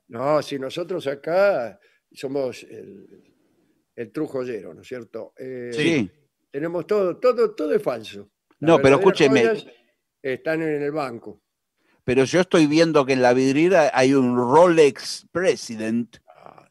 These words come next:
Speaker 1: señor.
Speaker 3: que es el que vale treinta mil dólares.
Speaker 1: Ah, ¿sabe cuántas veces lo afanaron ese Rolex?
Speaker 2: <laughs> Sí.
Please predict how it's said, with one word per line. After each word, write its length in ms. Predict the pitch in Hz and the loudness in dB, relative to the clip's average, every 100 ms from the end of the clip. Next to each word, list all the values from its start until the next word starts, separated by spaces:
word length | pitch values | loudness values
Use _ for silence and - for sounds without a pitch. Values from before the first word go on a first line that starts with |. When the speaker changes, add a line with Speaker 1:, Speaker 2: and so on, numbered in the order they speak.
| _ | _
Speaker 1:
señor. 220 | - 101 | -20 -6
Speaker 3:
que 80 | 135 | -6
es 100 | 127 | -4
el 100 | 135 | -6
que 100 | 120 | -2
vale 200 | 131 123 | 0 0
treinta 260 | 117 113 113 | -2 -4 -4
mil 120 | 113 | -2
dólares. 640 | 151 135 95 85 87 _ _ | 0 0 -2 -8 -16 _ _
Speaker 1:
Ah, 260 | _ - _ _ _ _ | _ -20 _ _ _ _
¿sabe 240 | 139 151 | -6 -6
cuántas 300 | 147 131 151 | -6 -6 -4
veces 200 | 165 139 | -4 -4
lo 100 | 131 | -8
afanaron 440 | 120 139 170 135 117 | -10 -8 -8 -8 -12
ese 180 | 107 | -14
Rolex? 380 | 117 156 123 92 - - - | -8 -8 -8 -12 -20 -10 -10
Speaker 2:
<laughs> 340 | - - 190 | -8 -14 -12
Sí. 400 | - - 185 | -8 -4 -6